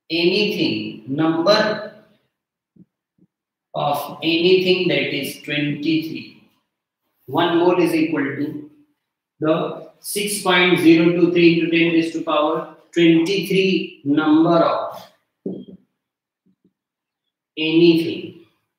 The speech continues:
को वन मोल कहा जाए, ठीक है। ये कहानी समझ लो,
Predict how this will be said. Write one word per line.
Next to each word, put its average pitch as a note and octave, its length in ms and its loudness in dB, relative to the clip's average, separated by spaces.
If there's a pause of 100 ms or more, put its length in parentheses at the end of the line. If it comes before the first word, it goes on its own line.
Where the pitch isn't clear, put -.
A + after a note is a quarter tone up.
(1900)
को D#3 120 2
वन C#3+ 240 4
मोल C3+ 260 0
कहा - 220 -6
जाए, - 140 -16 (920)
ठीक A#2+ 180 -16
है। C3+ 120 -12 (920)
ये C#3+ 200 -4
कहानी C#3 340 -2
समझ C#3+ 260 -2 (100)
लो, E3 120 -4